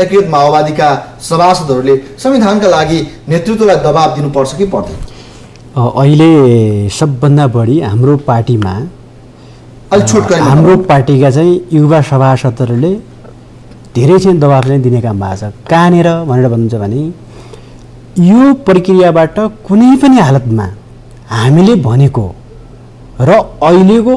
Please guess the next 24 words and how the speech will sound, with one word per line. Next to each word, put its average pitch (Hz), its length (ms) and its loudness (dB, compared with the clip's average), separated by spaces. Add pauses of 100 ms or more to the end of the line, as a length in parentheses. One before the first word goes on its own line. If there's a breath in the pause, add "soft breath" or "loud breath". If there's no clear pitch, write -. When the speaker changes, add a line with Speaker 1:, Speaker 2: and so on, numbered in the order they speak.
(160)
Speaker 2:
अन्तरिम 202 320 2
संविधानको 185 840 0
मूल 190 520 2
स्पिरिटलाई - 1800 -8 (160)
आधार 151 280 2
बनाएर 147 400 2
संविधान 143 440 0
चाहिँ 120 280 -2
बन्न 104 240 -6
सक्दैन। 143 380 2 (880 loud breath)
त्यसो 233 240 2
हुँदा 226 160 4
यो - 640 -2
प्रक्रियामा 208 460 4
रहिरहनुपर्छ 160 600 4
भन्ने 135 260 2
आवश्यकता 135 300 0
छैन। 165 160 0
अब 151 140 2
हामीले 123 300 0 (360)
हाम्रो 165 240 2
ढङ्गबाट 123 360 0 (100)
अगाडि 127 260 0
बढ्नुपर्छ, 127 500 -2